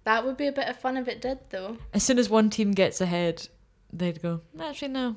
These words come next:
Speaker 2: we're gonna change
Speaker 1: <laughs> Yeah.
Speaker 2: everything."
Speaker 1: We're just gonna totally mess it all up for yous.
Speaker 2: But I guess all the teams will be thinking about that already
Speaker 1: Yeah, for sure.
Speaker 2: and accounting for it. That is interesting.
Speaker 1: Very. I just felt like I had to pop that in because the cars are
Speaker 2: Yeah.
Speaker 1: gonna change quite a bit.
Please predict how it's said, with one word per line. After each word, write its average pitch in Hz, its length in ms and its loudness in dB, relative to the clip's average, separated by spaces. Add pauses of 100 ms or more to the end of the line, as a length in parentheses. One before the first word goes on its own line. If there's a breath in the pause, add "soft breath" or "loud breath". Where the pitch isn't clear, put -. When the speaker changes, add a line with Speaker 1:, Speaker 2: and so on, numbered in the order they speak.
Speaker 2:
we're 233 80 -4
gonna 226 160 0
change 220 380 0
Speaker 1:
<laughs> - 40 0
Yeah. 294 80 10
Speaker 2:
everything." 226 680 6
Speaker 1:
We're 330 100 0
just 381 260 -4
gonna 285 300 0
totally 214 400 -4
mess 185 300 -6
it - 20 -4
all 190 220 -4
up - 200 -12
for 202 160 -4
yous. 202 440 -6 (140)
Speaker 2:
But 208 100 2
I 196 60 4
guess 208 200 6
all 220 80 2
the 185 80 0
teams 170 220 -4
will 170 80 -6
be 170 100 -6
thinking 165 360 -8
about 165 160 -10
that 170 180 -8
already 170 380 -8
Speaker 1:
Yeah, 180 220 -2
for 196 220 -12
sure. 190 220 -8
Speaker 2:
and 175 120 -2
accounting 175 380 -8
for 175 260 -12
it. - 80 -14 (800 soft breath)
That 208 160 4
is 262 120 2
interesting. 175 800 -4
Speaker 1:
Very. 208 440 -4 (380 soft breath)
I 233 140 -4
just 254 340 -4
felt 208 220 -8
like 202 200 -16
I - 20 -18
had 208 200 -14
to 208 240 -16
pop - 240 -14
that 202 200 -10
in 262 80 -4
because 214 380 -8
the 220 100 -6
cars 220 320 2
are - 60 0
Speaker 2:
Yeah. 156 60 0
Speaker 1:
gonna 214 200 -6
change 214 360 -4
quite 214 220 -10
a - 40 -10
bit. 226 260 -4